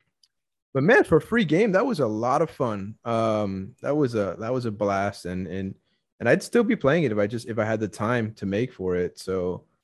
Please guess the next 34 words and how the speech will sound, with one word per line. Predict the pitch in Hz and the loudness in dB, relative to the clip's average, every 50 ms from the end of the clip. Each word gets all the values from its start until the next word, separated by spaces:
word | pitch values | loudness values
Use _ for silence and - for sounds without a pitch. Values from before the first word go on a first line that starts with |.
| _ _ _ _ | _ _ _ _
um, | - - 95 92 87 87 82 82 82 - - - - _ _ _ _ _ _ | -4 -2 0 0 0 0 -2 -4 -6 -10 -12 -16 -18 _ _ _ _ _ _
yeah, | - - 160 190 120 98 | -4 -2 -2 0 -2 -4
like | 98 98 117 135 - | -4 -6 -8 -6 -4
we | 131 117 | -4 -2
all, | - 80 104 139 117 92 92 - _ | -2 -2 -2 -2 -4 -4 -6 -8 _
I | _ _ _ | _ _ _
think | - 78 - | -6 -2 -2
everybody | 113 127 117 - - 92 110 107 101 98 | 0 0 -2 -4 -6 -6 -4 -2 -2 0
here, | 104 113 110 107 104 | 0 0 2 2 2
maybe | 107 107 104 104 92 - - _ _ _ | 0 0 -2 -2 -4 -6 -8 _ _ _
except | - - - - 98 90 - - | -20 -16 -6 -4 -4 -4 0 2
Erica, | 98 101 101 98 90 85 | 2 2 2 0 -4 -8
played | - - 92 87 90 87 | -8 -4 -2 -2 -2 0
that | 90 87 82 - | 0 -2 -2 -2
game | - 87 92 92 | -2 -4 -4 -4
at | - - | -4 -6
some | - - 117 135 | -4 -4 -4 -4
point, | - - 85 82 87 85 82 | -4 -4 -4 -2 -2 -2 -2
and | 82 80 | -2 -4
that | 98 117 | -2 -2
was, | 120 107 90 95 92 | -2 -2 0 0 2
uh, | 90 87 87 85 85 - _ _ _ _ _ _ _ _ _ - | 2 2 2 0 -2 -6 _ _ _ _ _ _ _ _ _ 4
that | - | 6
was | 359 - - | 6 6 4
fun, | - - 135 196 240 147 | 4 4 6 6 6 6
dude. | 120 127 180 - - | 6 4 4 2 0
We | 214 | -2
had | 294 - | -4 2
a | |
fucking | - 196 175 - 165 117 | 2 4 4 4 2 2
blast | 110 104 120 180 - - - | 4 4 4 2 0 -2 -4
playing | 110 98 98 | -4 -2 -2
that | 95 92 90 - | -2 -4 -4 -6
shit. | - - 87 87 - - | -2 -2 0 0 -2 -4